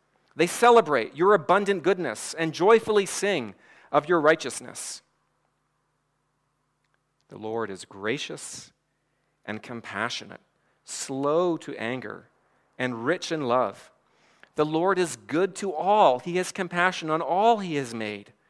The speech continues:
All your works praise you, Lord. Your faithful people extol you. They tell of the glory of your kingdom and speak of your might,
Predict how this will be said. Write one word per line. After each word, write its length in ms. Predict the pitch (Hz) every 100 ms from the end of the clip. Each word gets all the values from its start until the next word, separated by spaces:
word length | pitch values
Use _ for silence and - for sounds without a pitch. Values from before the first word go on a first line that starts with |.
| _ _ _ _
All 400 | - 160 190 190
your 200 | 165 170
works 460 | 143 139 170 170 -
praise 520 | - 165 160 165 131
you, 160 | 117 113
Lord. 420 | 107 107 113 127 _ _ _ _ _ _
Your 160 | 123 135
faithful 520 | - 160 185 - 147
people 540 | - 185 131 104 - -
extol 640 | 131 - - - 160 175 117
you. 240 | 104 - _ _ _ _ _ _ _ _ _ _ _ _ _ _ -
They 120 | 156
tell 320 | 156 185 202
of 80 | 127
the 80 | 131
glory 400 | 135 170 214 185
of 80 | 131
your 100 | 139
kingdom 400 | 165 202 123 117
and 120 | 123
speak 360 | - - 214
of 120 | 156 123
your 120 | 120
might, 360 | 143 175 -